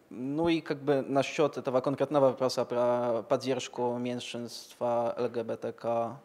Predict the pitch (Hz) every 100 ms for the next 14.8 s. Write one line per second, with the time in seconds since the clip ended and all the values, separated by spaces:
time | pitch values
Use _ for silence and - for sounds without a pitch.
0 | - 135 170 240 - - - - - _
1 | _ - 127 127 131 123 - - 131 139
2 | 151 165 - 151 151 - 143 - 143 131
3 | 135 135 131 - 127 135 135 135 131 131
4 | 123 123 123 120 147 135 143 143 135 156
5 | 151 135 127 120 139 131 113 117 - -
6 | - _ 139 143 - 135 135 135 - 139
7 | 131 143 123 120 - 135 131 131 - 139
8 | 135 139 127 135 131 131 127 123 123 -
9 | - _ - 127 139 151 143 151 135 123
10 | 185 - - 143 113 - _ 135 143 135
11 | 135 123 - - - 127 123 123 117 95
12 | - - - 147 143 147 127 120 135 127
13 | - - 123 131 135 127 127 127 131 123
14 | 120 117 113 - - 117 120